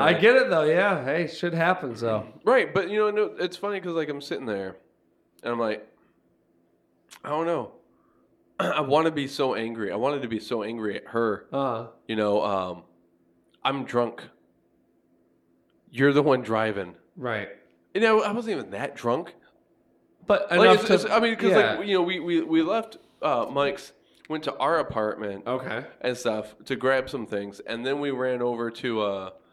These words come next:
Speaker 2: uh, Ipsy, and, and, and by the time we got to, like, our place, I'm like, you know, like, I, I'm, I'm sobered up more
Speaker 1: Yeah.
Speaker 2: and all that jazz. Like, it, it, it's like I'm only gonna blow a three,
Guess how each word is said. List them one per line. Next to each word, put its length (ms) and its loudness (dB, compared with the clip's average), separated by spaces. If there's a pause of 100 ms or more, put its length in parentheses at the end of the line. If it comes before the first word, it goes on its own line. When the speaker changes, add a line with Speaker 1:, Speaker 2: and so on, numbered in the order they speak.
(200)
Speaker 2:
uh, 320 -6
Ipsy, 480 -8 (400)
and, 320 -2
and, 420 -4
and 280 -4
by 140 0
the 40 -12
time 140 -8
we 80 -6
got 160 -6
to, 200 -2
like, 180 -8
our 120 -2
place, 280 -6
I'm 60 -8
like, 200 -10
you 80 -16
know, 200 -8
like, 240 -10
I, 280 -8
I'm, 120 -6
I'm 160 -10
sobered 360 -4
up 200 -6
more 340 -2 (120)
Speaker 1:
Yeah. 220 0
Speaker 2:
and 80 -2
all 160 2
that 100 -2
jazz. 420 0
Like, 220 -10 (420)
it, 120 -6 (320)
it, 60 -12 (540)
it's 220 -4 (560)
like 140 -4
I'm 120 0
only 180 2
gonna 180 2
blow 260 2
a 80 -4
three, 500 -4